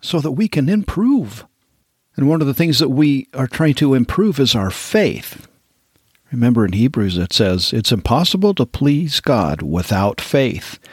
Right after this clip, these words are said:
And we want to please God, don't we? So we want our faith to improve. And trials is one way that God allows to come to us so that we can improve our faith, because he will prove himself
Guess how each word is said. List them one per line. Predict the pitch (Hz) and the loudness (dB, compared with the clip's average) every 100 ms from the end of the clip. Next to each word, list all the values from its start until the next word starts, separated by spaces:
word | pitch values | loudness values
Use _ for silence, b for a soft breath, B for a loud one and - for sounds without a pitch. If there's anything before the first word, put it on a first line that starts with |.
| B B B B B - | B B B B B -10
And | 87 85 | -8 -2
we | 113 156 | 0 2
want | 170 202 | 2 2
to | 120 | 0
please | - 156 156 135 | 0 0 0 0
God, | - 151 113 101 | 2 2 2 0
don't | 117 139 | 0 0
we? | 101 85 87 - _ _ _ b b b b b b b b b b | -2 -6 -8 -14 _ _ _ b b b b b b b b b b
So | b - | b 0
we | 156 170 | 2 4
want | 175 180 | 2 2
our | 175 | 2
faith | 160 - 175 220 - | 2 2 2 2 -2
to | - 135 120 | -2 0 0
improve. | 110 - - 117 101 87 80 - - _ _ _ _ | 0 -4 -4 -2 -4 -8 -12 -16 -20 _ _ _ _
And | - 110 | -6 -4
trials | - 139 214 135 120 | 0 0 2 2 0
is | 131 123 | 0 0
one | 151 156 | 2 4
way | 151 175 | 2 2
that | 117 - | 2 2
God | 147 160 131 | 2 2 0
allows | 110 107 107 123 180 196 160 - | 0 2 2 2 2 2 0 -2
to | 180 | -4
come | - 190 202 | 0 0 2
to | 143 87 | 0 0
us | 80 110 - - b b b b b b b | 0 -2 -6 -10 b b b b b b b
so | - 156 | -2 0
that | 135 147 | 0 0
we | 175 | 0
can | - 160 143 | 0 0 2
improve | 131 120 151 135 | 0 0 0 0
our | 123 110 | 2 0
faith, | - 156 135 85 - - - _ _ _ _ _ - | 0 0 2 -2 -8 -14 -20 _ _ _ _ _ -10
because | 117 123 98 | -4 -2 2
he | 151 | 2
will | 135 143 | 2 0
prove | - 147 123 113 | 0 0 0 0
himself | - 156 190 - 82 90 | -2 0 0 0 0 -2